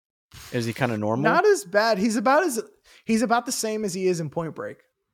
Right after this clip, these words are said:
Speaker 1: Oh, okay.
Speaker 2: So,
Speaker 1: So
Speaker 2: yeah,
Speaker 1: not that
Speaker 2: unhinged. You can
Speaker 1: crazy
Speaker 2: see,
Speaker 1: yet.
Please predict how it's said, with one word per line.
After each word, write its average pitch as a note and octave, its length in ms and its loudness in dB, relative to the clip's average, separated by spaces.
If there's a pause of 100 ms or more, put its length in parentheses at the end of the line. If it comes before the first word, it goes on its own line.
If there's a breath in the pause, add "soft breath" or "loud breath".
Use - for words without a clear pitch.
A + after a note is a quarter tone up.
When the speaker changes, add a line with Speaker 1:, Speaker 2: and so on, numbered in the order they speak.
(640)
Speaker 1:
Oh, D3 300 2
okay. G#2 320 -6
Speaker 2:
So, A3 340 6
Speaker 1:
So F#3 100 0
Speaker 2:
yeah, A3 300 6
Speaker 1:
not G#3 180 4
that B2+ 60 6
Speaker 2:
unhinged. A2 240 2
You - 60 4
can - 0 -
Speaker 1:
crazy G#2+ 220 4
Speaker 2:
see, G2 80 0
Speaker 1:
yet. F2+ 200 0